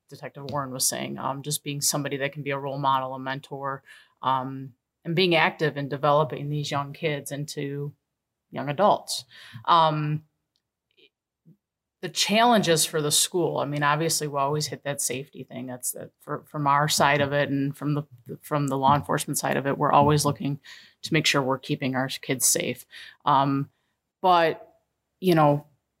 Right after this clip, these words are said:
moving on from these last few years of the, the different culture with covid and all that, I think those are gonna be very big challenges in trying to almost get back to the norm in some ways.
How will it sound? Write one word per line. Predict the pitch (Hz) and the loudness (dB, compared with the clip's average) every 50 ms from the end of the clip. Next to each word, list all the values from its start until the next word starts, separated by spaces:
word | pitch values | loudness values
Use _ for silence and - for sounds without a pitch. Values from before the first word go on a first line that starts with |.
| _ _ - | _ _ 0
moving | 180 202 226 202 208 190 | 4 4 6 6 6 6
on | 175 165 160 165 170 156 | 6 4 4 4 2 0
from | - 151 156 | 2 2 4
these | 156 151 147 151 | 4 6 6 6
last | 147 147 143 143 - | 6 6 6 4 2
few | - 160 151 | 2 4 4
years | 151 147 147 151 151 147 139 - | 6 6 6 6 4 4 2 2
of | 156 131 127 | 0 -2 0
the, | - 151 151 139 - _ _ | 2 2 2 0 -2 _ _
the | - | -6
different | 147 - 170 156 - 165 151 - | -2 0 0 2 2 2 0 0
culture | - - 151 143 139 - - 143 147 127 135 | 2 2 2 2 2 2 2 4 4 4 6
with | 135 131 139 - | 4 4 2 0
covid | - - - 180 170 160 - 143 139 131 - | 0 2 6 6 6 6 6 4 4 4 4
and | - 151 147 | 2 4 4
all | 139 147 | 4 4
that, | 143 139 135 131 | 6 4 4 4
I | 135 143 | 2 2
think | - 165 156 151 | 2 2 2 4
those | 151 156 156 160 | 4 4 6 6
are | 165 151 | 4 4
gonna | 156 147 143 | 4 4 4
be | 131 147 139 | 4 4 2
very | 123 - 147 151 151 147 | 4 4 4 4 4 4
big | 123 151 147 123 | 4 4 2 2
challenges | - - - 151 156 156 156 151 135 139 135 127 | 2 2 4 4 4 6 6 4 4 4 2 2
in | 135 135 | 2 2
trying | 139 - - 139 147 147 147 | 2 2 2 4 4 4 2
to | - - 143 139 135 139 - - - - - - - | 2 2 4 4 4 4 2 -2 -8 -16 -16 -4 0
almost | - 262 247 - - | 4 4 4 4 4
get | 185 - | 2 4
back | - 143 151 147 - | 4 4 2 2 0
to | - 156 | 0 2
the | 143 135 | 2 4
norm | 139 139 139 135 139 135 127 | 4 4 4 4 4 4 4
in | 123 135 139 | 4 4 4
some | - - 147 - 147 | 4 4 4 4 2
ways. | - - - - - - - - | 2 2 0 2 2 2 2 0